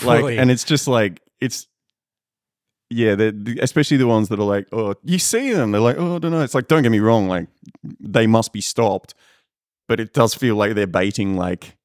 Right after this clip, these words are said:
Speaker 2: some pretty dumb people.
Speaker 1: It's, yeah.
Speaker 2: Have you seen that one where the guy's, uh, the guy's talking to, I think it's like an Omegle or whatever it is, where you
Speaker 1: Mm-hmm.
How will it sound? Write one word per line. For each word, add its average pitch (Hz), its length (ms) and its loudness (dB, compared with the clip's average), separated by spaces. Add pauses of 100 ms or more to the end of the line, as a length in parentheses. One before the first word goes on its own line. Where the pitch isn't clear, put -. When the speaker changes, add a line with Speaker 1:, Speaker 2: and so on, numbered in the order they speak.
(600)
Speaker 2:
some 101 180 -2
pretty 98 220 2
dumb 92 260 0
people. 92 480 -2 (160)
Speaker 1:
It's, - 400 -12
yeah. 90 300 -14 (240)
Speaker 2:
Have 117 120 6
you 139 60 8
seen 147 200 4
that 131 160 4
one 110 160 4
where 101 120 4
the 95 100 0
guy's, 95 420 0
uh, 92 260 0 (600)
the 107 80 -2
guy's 98 280 4
talking 98 480 2
to, 92 580 0 (680)
I 117 60 -8
think 107 160 0
it's 107 120 -6
like 95 200 -2 (120)
an 98 120 -2 (140)
Omegle 110 540 2
or 139 80 0
whatever 131 240 -2
it 143 80 -2
is, 156 180 -4
where 101 100 -4
you 95 140 -4
Speaker 1:
Mm-hmm. 113 320 -6